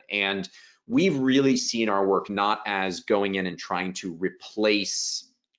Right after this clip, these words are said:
all of the business that a restaurant would have, right? And, you know, Patrick mentioned some of the numbers that they're working on in, in Sacramento. These are not numbers that will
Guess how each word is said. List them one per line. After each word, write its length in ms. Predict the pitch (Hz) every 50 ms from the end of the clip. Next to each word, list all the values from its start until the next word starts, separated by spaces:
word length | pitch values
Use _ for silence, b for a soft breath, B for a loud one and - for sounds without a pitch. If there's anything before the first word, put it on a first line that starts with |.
| _ _ _ _ -
all 280 | 107 113 113 120 120 113
of 120 | 95 90
the 60 | 98
business 540 | 85 95 95 95 92 95 90 80 - - -
that 160 | - 90 87
a 40 | 87
restaurant 640 | 87 87 90 85 - - - 98 82 82 80 76 73 -
would 200 | 95 90 90 85
have, 320 | 73 - - 82 76 69 - _ _ _
right? 400 | 82 85 80 82 90 95 104 113 - -
And, 280 | 95 87 85 85 82 B B B B B B
you 60 | 107
know, 80 | 98 92
Patrick 420 | - - 107 110 107 - 98 87
mentioned 380 | 98 95 98 92 - 107 98 92
some 140 | - 113 101
of 60 | 98
the 60 | 98
numbers 400 | 95 95 95 98 92 95 90 -
that 140 | - 90 -
they're 180 | 107 98 92 90
working 640 | 90 92 92 92 - 107 95 90 90 90 82 - -
on 340 | 82 92 92 90 87 87 90
in, 360 | - 98 95 90 90 92 95
in 200 | 95 98 95 92
Sacramento. 640 | - - 95 85 - - 92 98 107 107 101 90 85 - B B B B B B _
These 260 | 110 123 139 - 143
are 60 | 151
not 260 | 131 123 123 127 123 117
numbers 400 | 113 117 113 113 107 101 95 -
that 240 | 110 98 92 - 95
will 440 | 101 98 95 95 92 90 87 -